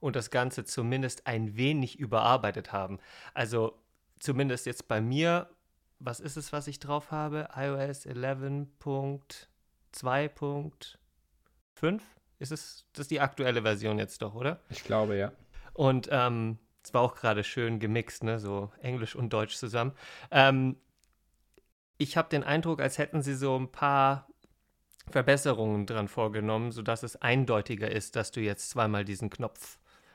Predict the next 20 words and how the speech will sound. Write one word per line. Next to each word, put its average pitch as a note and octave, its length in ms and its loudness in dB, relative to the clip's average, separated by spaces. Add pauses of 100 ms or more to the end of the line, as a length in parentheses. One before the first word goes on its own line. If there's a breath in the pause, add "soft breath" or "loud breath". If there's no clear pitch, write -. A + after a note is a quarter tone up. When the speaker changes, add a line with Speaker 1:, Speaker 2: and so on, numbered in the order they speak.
(140 soft breath)
Speaker 1:
betätigen A2 580 -2
musst. F#2+ 540 -4
Aber A2+ 600 4 (440 loud breath)
dass A#2+ 180 0
es B2 160 -4
immer D3 340 4
noch C3 480 2
nicht C3+ 320 2
so C3 220 2
der A2+ 400 2
Oberburner D3 720 2
ist C#3+ 180 -2
als B2+ 200 -2
Lösung, B2 640 0 (480 soft breath)
ähm, A2+ 260 0
da G#2+ 120 0
stimme A2+ 260 0
ich - 80 -6
dir G2 140 -6
zu. G2 240 -6